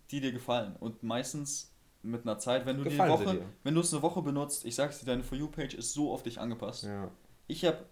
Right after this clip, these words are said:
Speaker 1: nur noch Skate-Videos gehabt und ich hab sie mir die ganze Zeit angeguckt, weil ich's einfach geil fand, diese ganzen Videos zu sehen.
Speaker 2: Ja.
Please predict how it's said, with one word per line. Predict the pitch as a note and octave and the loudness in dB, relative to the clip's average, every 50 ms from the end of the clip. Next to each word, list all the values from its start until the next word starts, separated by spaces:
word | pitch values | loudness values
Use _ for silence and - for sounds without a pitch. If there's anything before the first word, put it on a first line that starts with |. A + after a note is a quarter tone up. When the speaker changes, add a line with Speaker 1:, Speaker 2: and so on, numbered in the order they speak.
| - | -10
Speaker 1:
nur | - C3 D3 D#3 D#3+ E3 F3 F3+ G#3 G#3+ G3 | -6 -2 0 4 4 4 6 6 6 4 4
noch | F3 E3 | 2 0
Skate-Videos | - - D3+ D#3 D#3 - A#2+ A2+ A2 G#2+ - | 0 0 0 0 0 0 0 -2 -2 -2 -2
gehabt | A#2 A2 - - - - _ - - - - - - _ - - _ - - | -2 -2 -2 -4 -6 -16 _ -20 -20 -20 -20 -20 -20 _ -20 -20 _ -12 -4
und | - - - | -2 -2 -2
ich | - D#3+ | 0 0
hab | D#3+ D#3 | -2 -2
sie | C3+ C#3 C#3+ | -2 -4 -4
mir | C#3+ C#3+ C3 | -2 -2 -2
die | C3 C3+ B2+ | -4 -4 0
ganze | - F3 E3 D#3+ - D#3+ D#3+ | 2 2 2 2 2 0 -2
Zeit | - | -2
angeguckt, | - C3+ B2+ B2+ - A#2+ - - | -2 -4 -2 -4 -6 -6 -4 -2
weil | A#2+ | -2
ich's | A#2+ B2+ | -2 -2
einfach | C3 B2+ C3 B2 | -4 -6 -4 -2
geil | B2+ C#3 C#3 | -2 0 0
fand, | - C3 B2 - | -2 -4 -4 -4
diese | A#2+ A2 A#2 A#2 | -4 -4 -2 -2
ganzen | A2+ A#2 A#2+ - C3 | -2 -4 -4 -6 -8
Videos | B2+ C#3+ B2+ A#2 G#2+ - - | -8 -6 -4 -4 -4 -4 -4
zu | - | -6
sehen. | G2+ - G2 G2 - | -6 -6 -6 -6 -4
Speaker 2:
Ja. | A2+ A2 A2 A2 G#2 | -2 -2 -2 -2 -2